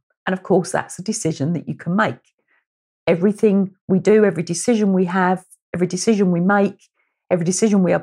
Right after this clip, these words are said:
part of, um, or we are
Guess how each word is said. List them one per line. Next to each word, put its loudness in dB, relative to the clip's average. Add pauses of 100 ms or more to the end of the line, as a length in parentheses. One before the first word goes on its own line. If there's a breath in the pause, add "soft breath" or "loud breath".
part 0
of, -2 (920)
um, -2
or 4 (300)
we 4
are 2